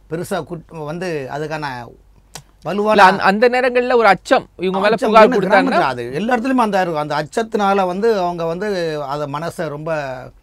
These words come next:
Speaker 1: தேத்திக்கிட்டு திருமணம் ஆகின்றது. அதன் பிறகு திருமணம் ஆகின பிறகு ரெண்டாயிரத்தி இருபத்தி ரெண்டுல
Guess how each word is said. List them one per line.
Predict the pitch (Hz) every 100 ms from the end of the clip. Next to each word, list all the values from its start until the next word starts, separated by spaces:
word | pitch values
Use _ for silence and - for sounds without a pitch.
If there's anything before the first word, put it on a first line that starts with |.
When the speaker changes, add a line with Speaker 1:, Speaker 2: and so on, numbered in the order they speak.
| - _ -
Speaker 1:
தேத்திக்கிட்டு | 160 170 156 139 202 170 - -
திருமணம் | 160 170 156
ஆகின்றது. | 139 127 123 117
அதன் | 113
பிறகு | 110 104 127 - _ _ _ _
திருமணம் | - 220 233 202
ஆகின | 190 175
பிறகு | 147 185 226
ரெண்டாயிரத்தி | 175 190 226 214
இருபத்தி | 175 175 160 147
ரெண்டுல | 139 175